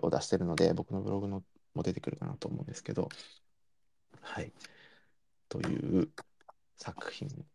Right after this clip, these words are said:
で、えー、まあ、簡単に言うと、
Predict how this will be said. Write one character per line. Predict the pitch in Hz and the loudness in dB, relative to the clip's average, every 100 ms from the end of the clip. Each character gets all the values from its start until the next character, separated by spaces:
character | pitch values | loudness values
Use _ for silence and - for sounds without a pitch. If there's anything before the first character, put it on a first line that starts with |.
| _ - | _ 6
で、 | 110 98 - - | 10 10 6 6
え | 98 95 92 90 90 90 90 90 90 - - - | 8 8 8 6 4 4 2 2 2 2 0 6
ー、 | |
ま | 131 | 6
あ、 | - - | 6 4
簡 | - 185 | 10 12
単 | 190 | 12
に | 175 | 12
言 | 175 | 12
う | |
と、 | 185 151 | 12 12